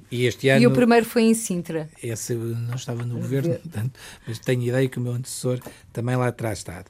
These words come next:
Speaker 1: Aquilo que nós procuramos fazer nesses fóruns é dar a informação, a informação sobre o enquadramento português,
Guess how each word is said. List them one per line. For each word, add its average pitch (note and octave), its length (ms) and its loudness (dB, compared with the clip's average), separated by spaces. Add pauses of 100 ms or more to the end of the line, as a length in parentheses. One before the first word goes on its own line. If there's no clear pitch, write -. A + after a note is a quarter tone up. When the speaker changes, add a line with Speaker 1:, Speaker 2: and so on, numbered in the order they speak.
(140)
Speaker 1:
Aquilo - 260 2
que F#3+ 100 -10
nós C#3+ 140 0
procuramos B2+ 360 -2
fazer A#2 220 -4
nesses A#2 240 -4
fóruns C3 480 -4 (260)
é B2+ 160 0
dar C3 200 4
a C3+ 60 0
informação, C3+ 880 -2 (120)
a C#3 60 -2
informação B2+ 680 -2
sobre C3+ 260 0
o C3+ 40 4
enquadramento C3 640 0
português, A#2 420 -8